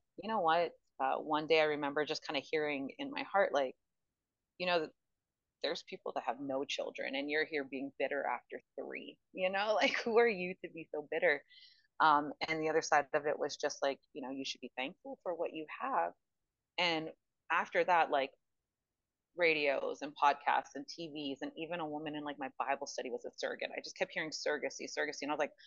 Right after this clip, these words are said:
"I can do this. I've got big hips, great childbirth. Like, I can be pregnant. Like, it's no problem. Like, I'll do this. Let's,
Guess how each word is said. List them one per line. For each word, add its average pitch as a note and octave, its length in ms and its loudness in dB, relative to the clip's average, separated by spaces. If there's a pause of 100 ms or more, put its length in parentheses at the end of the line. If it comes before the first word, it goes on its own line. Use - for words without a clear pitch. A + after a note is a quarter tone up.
(280)
"I - 80 -4
can B3 120 0
do G3 260 -2
this. G3+ 260 -2
I've C#3+ 140 -6
got A#3+ 140 -2 (140)
big A3 220 4
hips, - 440 2 (100)
great G#3 260 -4
childbirth. G#3+ 720 2
Like, D#3+ 200 4 (540)
I - 60 4
can F#4+ 120 2
be G4+ 100 10
pregnant. F#3+ 580 4
Like, C4+ 140 4
it's C#4+ 140 0
no D#4+ 140 6 (120)
problem. C4 480 8
Like, F#3+ 220 6
I'll D4+ 140 8
do F#4+ 240 6
this. G#3+ 280 4
Let's, B3 160 -2